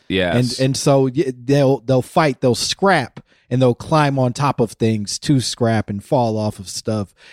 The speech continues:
Speaker 2: It's, it, I, I worry. I, I hear this and I worry you've,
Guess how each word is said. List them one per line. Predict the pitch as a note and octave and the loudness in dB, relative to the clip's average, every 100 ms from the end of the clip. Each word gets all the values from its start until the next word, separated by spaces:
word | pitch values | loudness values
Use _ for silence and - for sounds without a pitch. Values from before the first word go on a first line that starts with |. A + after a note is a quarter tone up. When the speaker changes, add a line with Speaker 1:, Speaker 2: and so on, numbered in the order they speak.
| B2 | 0
Speaker 2:
It's, | F#3 D3 F#3+ | 0 0 -4
it, | F3 C#3+ | -2 -2
I, | C3+ C3+ B2 - - | 0 0 0 -4 -6
I | B2+ C3 | 0 0
worry. | A#2+ C#3+ E3+ D3 A#2 A2 A2+ A2+ | 2 4 4 2 -2 -2 -2 0
I, | A#2 B2 C3 - | -2 -2 -6 -4
I | B2 B2+ | 0 2
hear | E3+ F3 | 4 2
this | B2+ A#2 - | 2 -2 -2
and | A#2 | -2
I | A#2 | -2
worry | A#2 B2+ A#2+ | 0 -2 -2
you've, | A2 A2+ G2 | -2 -4 -6